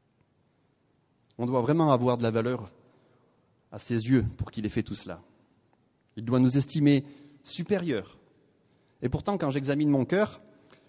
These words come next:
je me dis que je ne mérite pas que Jésus me considère supérieur. Mais Jésus n'a pas cherché son intérêt, il a cherché le nôtre. En effet, Jésus ne s'est pas arrêté là, dans cet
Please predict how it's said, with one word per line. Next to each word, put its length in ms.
je 120
me 100
dis 160
que 140
je 60
ne 80
mérite 300
pas 280
que 120
Jésus 300
me 120
considère 420
supérieur. 580
Mais 80
Jésus 240
n'a 100
pas 120
cherché 300
son 180
intérêt, 420
il 120
a 60
cherché 320
le 80
nôtre. 420
En 120
effet, 260
Jésus 260
ne 60
s'est 280
pas 200
arrêté 300
là, 300
dans 100
cet 380